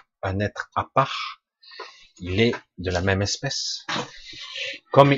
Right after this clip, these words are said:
il y a les six qui sont dans la matrice, qui sont incarnés, qui sont une, des projections d'avatars du démiurge,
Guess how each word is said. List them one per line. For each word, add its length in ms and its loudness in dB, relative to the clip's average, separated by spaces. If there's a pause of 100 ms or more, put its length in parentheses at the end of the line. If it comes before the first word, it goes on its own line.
il 180 2
y 140 6
a 160 2 (160)
les 180 2
six 760 -4 (920)
qui 120 -8
sont 320 2
dans 200 4
la 120 4
matrice, 580 0 (120)
qui 100 -8
sont 180 0
incarnés, 500 2
qui 160 -16
sont 300 -4
une, 340 -4 (800)
des 180 -8
projections 720 -2
d'avatars 880 4
du 120 -10
démiurge, 580 -4